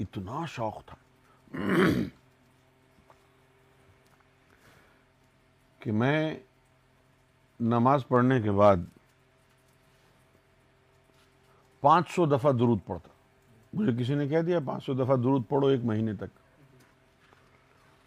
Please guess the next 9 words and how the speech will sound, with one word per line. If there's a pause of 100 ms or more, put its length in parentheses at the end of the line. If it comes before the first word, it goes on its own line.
(320)
پانچ
سو (100)
دفعہ
درود
پڑھتا، (1700)
کئی
مہینے
گزر
گئے،